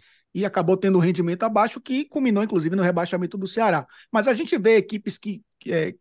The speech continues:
clubes, né, que têm receitas aí um pouco maiores do que anos anteriores, mesmo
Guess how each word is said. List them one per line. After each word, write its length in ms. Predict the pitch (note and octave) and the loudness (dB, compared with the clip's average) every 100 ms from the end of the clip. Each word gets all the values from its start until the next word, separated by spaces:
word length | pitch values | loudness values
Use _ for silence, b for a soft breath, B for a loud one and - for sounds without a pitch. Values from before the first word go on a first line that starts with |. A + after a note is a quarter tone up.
| _ | _
clubes, 380 | A#3 C#4 E3+ | 2 2 2
né, 160 | E3 G3 | 0 -2
que 120 | F#3+ | -2
têm 180 | F3 G3+ | -2 0
receitas 640 | F#3+ F#3+ - F#3 F#3 F3 | 2 0 2 0 0 0
aí 280 | F3 E3 D#3+ - _ _ | 0 -2 -4 -10 _ _
um 100 | F#3 | -6
pouco 340 | - G#3 G3+ G#3+ | 2 2 2 2
maiores 580 | A3 G3+ G3+ C#4 C#4 | 4 6 6 4 2
do 100 | A#3+ | -4
que 140 | G#3+ G3+ | -2 0
anos 240 | G3 F#3 | 0 0
anteriores, 580 | F3 F3 F3 D#3 G#3 A3 | -2 -2 0 0 0 -2
mesmo 640 | A3+ G#3+ A#3 C4 C4 D4 | -2 0 0 -2 -8 -10